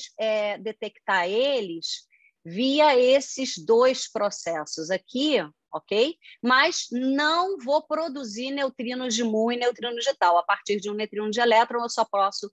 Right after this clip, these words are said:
medir neutrino de elétron, então eu sempre vou tá fazendo experimentos de desaparecimento, tá? E neutrinos atmosféricos já têm energias maiores, na realidade essas energias podem, é, vari-, e-, elas sempre vêm de um, de, de eu produzir um pu-,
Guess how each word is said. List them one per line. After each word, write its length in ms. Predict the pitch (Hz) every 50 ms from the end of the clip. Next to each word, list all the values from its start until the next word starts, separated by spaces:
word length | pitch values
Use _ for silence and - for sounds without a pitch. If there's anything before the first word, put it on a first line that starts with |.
| _ _ - - _ -
medir 300 | 208 208 175 185 190 180
neutrino 380 | 190 190 185 - 185 196 202
de 120 | 190 202 233
elétron, 360 | 226 208 220 240 247 262 254
então 180 | 247 - 247
eu 60 | 254 262
sempre 340 | - - 285 294 294 294
vou 140 | 269 262 254
tá 140 | 254 269 240
fazendo 380 | - 226 220 214 208 226 233 226
experimentos 600 | 220 - - 220 208 208 208 214 220 - 214 185
de 280 | 190 185 196 233 247 - -
desaparecimento, 1040 | 196 196 214 208 220 214 - 220 214 226 233 - - 285 277 180 151 131 131 120 _ _ _ _
tá? 240 | - 139 196 262 - _ _ - - - - - - - _
E 240 | 294 330 370 415 359
neutrinos 500 | 330 339 320 - 285 233 277 269 240 262
atmosféricos 880 | 254 247 - 247 240 226 - - - 254 277 277 269 269 - 247 233 202
já 140 | 262 269 277
têm 260 | - 247 247 240 226
energias 460 | 226 220 196 180 180 202 196 185 190
maiores, 600 | 196 202 220 247 285 247 214 233 262 277 269 - -
na 100 | 208 208
realidade 360 | 202 185 170 185 185 175 180
essas 240 | 185 - 180 165 160
energias 440 | 165 170 165 160 143 151 165 151 -
podem, 380 | - - 151 151 147 151 151 _ _ _ _ _ _ _ _
é, 240 | - 165 165 165 160
vari-, 240 | 151 180 175 175 -
e-, 100 | 160 165 -
elas 240 | 247 262 269 269 262
sempre 240 | - 359 349 349 254
vêm 200 | 214 240 240 233
de 140 | 190 220
um, 160 | 220 214 208 -
de, 460 | - 170 170 180 190 190 185 175 170 -
de 260 | 165 165 185 180 -
eu 140 | - 180 175
produzir 420 | 175 185 185 175 180 175 165 190
um 100 | 196 185
pu-, 320 | 160 - _ - - -